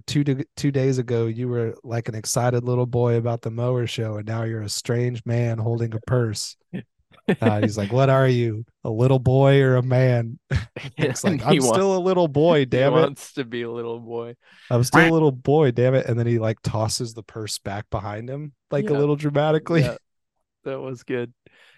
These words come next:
Speaker 2: And, uh, a good payoff with the, like, Boggle chicken thing is we cut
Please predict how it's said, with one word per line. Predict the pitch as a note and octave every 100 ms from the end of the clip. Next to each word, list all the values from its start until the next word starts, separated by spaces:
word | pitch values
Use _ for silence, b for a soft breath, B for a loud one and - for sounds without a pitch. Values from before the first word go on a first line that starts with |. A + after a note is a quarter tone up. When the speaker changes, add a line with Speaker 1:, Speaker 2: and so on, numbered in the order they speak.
| b
Speaker 2:
And, | - C3 B2
uh, | B2 A#2 A2+ A2+ A2 - A#1 -
a | C3
good | A#2+ B2+ B2
payoff | B2 A#2+ A#2 A2 G#2+ _ _ _ _ _
with | C3 A#2 -
the, | A#2+
like, | A2 G#2+ G#2+
Boggle | A2 A2 A2 G#2+ F#2+
chicken | - A2 A#2 G#2 G2
thing | G2 G2 G2+
is | G2 G2+
we | G#2+
cut | - A2